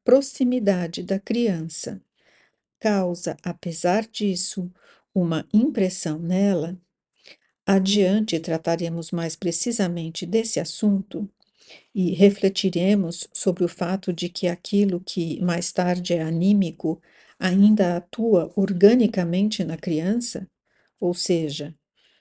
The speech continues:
quando a criança absorve uma impressão qualquer, essa impressão em sua peculiaridade específica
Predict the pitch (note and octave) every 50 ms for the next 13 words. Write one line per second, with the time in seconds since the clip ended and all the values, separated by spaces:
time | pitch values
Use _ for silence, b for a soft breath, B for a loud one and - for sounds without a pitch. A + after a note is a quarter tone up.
0 | _ _ _ _ - F#3 F3 F3 D#3+ E3+ E3 - G#3 F3 F3 E3+ F3 F#3+ G#3 G#3
1 | G3+ - - F3 E3 D#3+ E3 - - - F#3 F3+ F#3+ G3 G3 F3+ F3 F3+ F3 F3
2 | F3 F3 F3 - E3+ E3+ E3 - - F#3 F3+ F3+ - F3 D#3+ D#3+ - - - G3
3 | G#3 G#3+ G3 G3+ - - _ _ _ _ _ _ _ _ _ _ _ F#3 F#3+ F#3+
4 | F#3 - - D#3 - - - G#3+ A3 A3+ G#3+ - G3+ F#3+ F3 - - - F#3+ G3+
5 | G3 F3 E3+ F3 - - - - F3+ F3 E3+ - - F3 E3 - - F#3 F3+ E3
6 | F3 E3+ E3 D#3+ E3 D#3+ D3 D#3+ E3 E3+ E3 D#3+ E3 - F3 - - G#3 A3+ G#3+
7 | - - - E3+ E3 - - - G#3+ G#3+ G#3+ - D#3+ D3 - - E3 E3